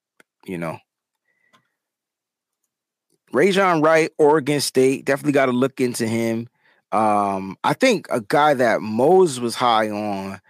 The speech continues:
was Jacorian Bennett, all right, out of Maryland. And I was saying that during the season, it looks like to me that he just struggled tackling. Eh,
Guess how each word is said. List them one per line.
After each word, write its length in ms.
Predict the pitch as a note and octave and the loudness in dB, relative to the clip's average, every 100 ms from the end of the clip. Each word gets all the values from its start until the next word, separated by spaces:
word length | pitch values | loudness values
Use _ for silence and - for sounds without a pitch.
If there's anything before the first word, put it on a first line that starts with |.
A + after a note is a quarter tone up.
| _ - - - | _ -20 -16 -4
was 380 | A2 G#2 G2 F#2+ | 0 0 -2 -6
Jacorian 760 | - - D3+ C#3 A#2+ A2 G2 | -12 -4 0 0 0 -4 -4
Bennett, 360 | A2 C3+ F#2+ - _ _ _ - | -2 0 -2 -8 _ _ _ -10
all 120 | F#2+ | -6
right, 220 | G2 A#2 - | -2 -4 -2
out 180 | G#2+ F#2+ | -4 -4
of 80 | |
Maryland. 680 | F2 G#2 A2+ B2 F2+ E2+ G2+ - _ | -6 -2 2 0 -2 -10 -12 -20 _
And 140 | A#2+ B2+ | -6 -2
I 120 | D3+ | 0
was 180 | E3 E3+ | 0 0
saying 280 | D#3+ D3+ D3 | 0 0 0
that 220 | C#3+ B2 | 0 0
during 260 | C#3+ D#3+ | 0 0
the 80 | D#3 | 0
season, 400 | C#3+ C#3+ C#3+ C#3 | -2 -2 -2 -2
it 100 | B2+ | -4
looks 200 | B2+ C#3+ | -4 -4
like 180 | C#3 C3 | -2 -4
to 120 | - | -4
me 160 | A#2+ B2+ | -2 0
that 120 | A2+ | 0
he 180 | A#2 A#2+ | -2 -2
just 200 | A2+ - | -2 -4
struggled 460 | - B2 B2 A2+ | 0 0 2 -2
tackling. 640 | - B2 C#3 - A3 A#3+ A#3 - - - _ - | -2 -2 0 0 0 0 -4 -12 -20 -20 _ -10
Eh, 120 | - | -10